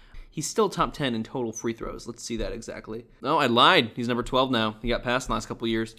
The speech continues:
Sorry, I'm not up to date on my, uh, free throw rotating leaders. Now, his best chance to win the finals, those Utah teams were not winning the finals no matter what. Uh, once Karl Malone started coming into his own, they're like, "Yeah, you can leave, Dantley."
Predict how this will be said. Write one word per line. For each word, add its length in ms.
Sorry, 200
I'm 40
not 160
up 180
to 80
date 220
on 220
my, 280
uh, 240
free 220
throw 520
rotating 560
leaders. 520
Now, 80
his 80
best 280
chance 360
to 300
win 340
the 80
finals, 380
those 200
Utah 240
teams 240
were 80
not 160
winning 160
the 60
finals 260
no 80
matter 200
what. 340
Uh, 220
once 180
Karl 260
Malone 340
started 200
coming 200
into 120
his 120
own, 160
they're 100
like, 220
"Yeah, 220
you 140
can 220
leave, 260
Dantley." 420